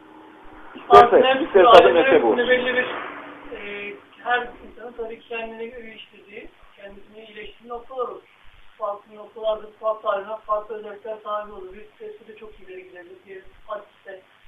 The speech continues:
Speaker 2: O şekilde
Speaker 1: En
Speaker 2: farklı
Speaker 1: yakın
Speaker 2: noktalar.
Speaker 1: dönemde, mesela Ebu Hanife'nin bizzat öğrencileri arasında, mesela,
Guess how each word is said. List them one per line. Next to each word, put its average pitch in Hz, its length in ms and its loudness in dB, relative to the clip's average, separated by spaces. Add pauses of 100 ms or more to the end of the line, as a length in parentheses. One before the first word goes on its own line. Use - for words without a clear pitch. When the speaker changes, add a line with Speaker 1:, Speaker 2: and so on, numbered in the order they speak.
(480)
Speaker 2:
O 247 140 -4
şekilde 233 400 -14
Speaker 1:
En 311 160 -4
Speaker 2:
farklı 349 240 -2
Speaker 1:
yakın 269 220 0
Speaker 2:
noktalar. 165 200 0
Speaker 1:
dönemde, 135 360 -2 (140)
mesela 214 320 -4
Ebu 202 200 0
Hanife'nin 190 400 -2
bizzat 180 340 0
öğrencileri 180 500 6
arasında, 120 600 6 (580)
mesela, 170 320 2